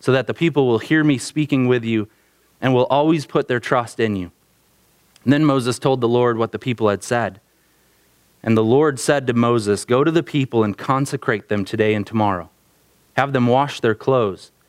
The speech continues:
and be ready by the third day, because on that day the Lord will come down on Mount Sinai in the sight of all the people.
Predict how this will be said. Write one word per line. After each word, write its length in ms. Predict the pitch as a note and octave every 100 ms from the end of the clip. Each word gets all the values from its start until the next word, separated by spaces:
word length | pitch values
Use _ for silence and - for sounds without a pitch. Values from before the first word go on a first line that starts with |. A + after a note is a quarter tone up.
| _ _ _
and 100 | A#2+
be 120 | C#3
ready 300 | B2+ C3 C#3
by 180 | B2 A#2+
the 120 | A2+
third 300 | - C3 A#2+
day, 220 | A#2+ B2
because 380 | A2+ G#2+ C#3 A2+
on 320 | - C#3 D3
that 260 | C#3 A#2 G2+
day 180 | A#2 A#2+
the 120 | A#2
Lord 240 | A2+ C3+
will 120 | B2 A2+
come 260 | D3 C#3+
down 300 | B2+ B2+ B2
on 140 | A2 G#2+
Mount 220 | C3+ D3
Sinai 520 | C3 A2+ G#2 G2 F#2+ - _ _ _
in 100 | A2
the 60 | G#2+
sight 260 | - C#3
of 80 | A#2+
all 220 | A#2+ C#3
the 100 | C3
people. 440 | B2+ A#2+ G#2 F#2